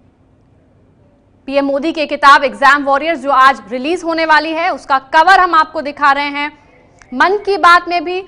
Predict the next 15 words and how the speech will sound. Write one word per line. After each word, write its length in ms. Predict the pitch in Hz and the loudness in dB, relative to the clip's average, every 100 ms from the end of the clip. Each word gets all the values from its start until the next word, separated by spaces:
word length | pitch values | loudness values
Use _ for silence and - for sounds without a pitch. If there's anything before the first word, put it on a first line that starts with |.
| - _ _ - | -16 _ _ -4
प्रधानमंत्री 640 | 294 302 302 302 294 311 | -2 2 0 -2 -6 -6
मोदी 400 | 294 302 320 339 - _ _ _ _ _ _ _ - | -6 -6 -6 -8 -10 _ _ _ _ _ _ _ -12
इस 180 | 339 | -8
विषय 260 | 311 302 339 | -6 -4 -2
पर 160 | 330 277 | -2 -2
चर्चा 340 | 277 262 269 | -2 0 -2
कर 200 | 262 302 | 2 0
चुके 280 | 370 359 349 | 0 -6 -4
हैं 260 | 339 349 | -4 -2
और 140 | 415 330 | 0 0
अक्सर 320 | 311 - 392 | -2 0 0
बच्चों 420 | 254 277 - 381 | 2 -2 -2 -2
को 120 | 370 | 0
भी 120 | 339 330 | -2 0
वो 320 | 302 311 | -2 -2